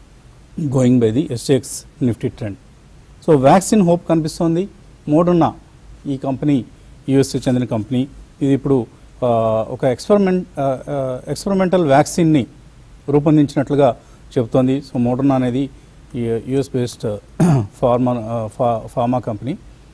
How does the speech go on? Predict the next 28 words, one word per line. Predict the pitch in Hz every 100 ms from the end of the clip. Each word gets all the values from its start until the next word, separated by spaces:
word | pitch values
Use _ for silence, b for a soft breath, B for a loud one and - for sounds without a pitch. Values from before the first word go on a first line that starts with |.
| - 135
So, |
వీళ్ళు | 131 147 139 123 - - -
హ్యూమన్ | 185 214 214
ట్రయల్స్ | - 127 107
సుమారుగా | - - 139 147 151
నలభై | 131 131 139
ఐదు | 127
మంది | 127 143
మీద, | 151 143
ఆ, | 123 - - - - - 117
ఆ, | 113 113 107 110 101 117 113 110
దీన్ని, | 120 113 107 - - - - -
ఆ, | 117 113 104 123 117 113 -
ప్రయోగించి | 135 135 135 127 123
చూశారు. | 113 127 208 - - - 160
So, | 156
early | 196 226
stage | - - - 160 160 160
of, | - 135
ఆ, | 120 107 110 - -
ట్రయల్స్ | 139 143 135
ఇవి. | 143 151 180 _ -
So, | 135
ఇది | 131
కనుక | 139 139
ఒకవేళ | 131 127 127 117 - b b - -
నిజంగానే | 123 135 135
అనుకున్నట్లుగా, | 123 117 131 117 123 117